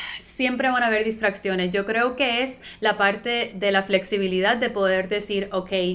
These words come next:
yo voy a aceptar esta distracción por cinco minutos, le pongo timer y después le añado un poquito más de tiempo a mi, a mi fase de trabajo",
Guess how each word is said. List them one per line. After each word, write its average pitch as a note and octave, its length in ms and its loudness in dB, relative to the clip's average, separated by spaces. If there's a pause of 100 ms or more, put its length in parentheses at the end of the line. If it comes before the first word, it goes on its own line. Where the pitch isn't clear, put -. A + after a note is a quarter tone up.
(260)
yo G3+ 500 4
voy F#3 140 0
a F#3+ 80 6
aceptar C4 560 2
esta G#3 300 -2
distracción B3+ 680 0
por G3+ 140 0
cinco C#4+ 420 2
minutos, D#4 460 2
le G#3 120 0
pongo B3+ 360 0
timer B3+ 480 0 (520)
y G3+ 840 2
después A3 520 2
le G#3+ 240 2
añado G3 360 2
un A3+ 80 -4
poquito A3+ 240 -6
más A#3+ 140 -2
de A#3+ 100 -6
tiempo C#4+ 540 0
a G3+ 160 2
mi, F#3 640 0
a G3 160 0
mi F#3+ 200 -2
fase F#3+ 400 0
de F#3+ 380 0
trabajo", E3+ 560 0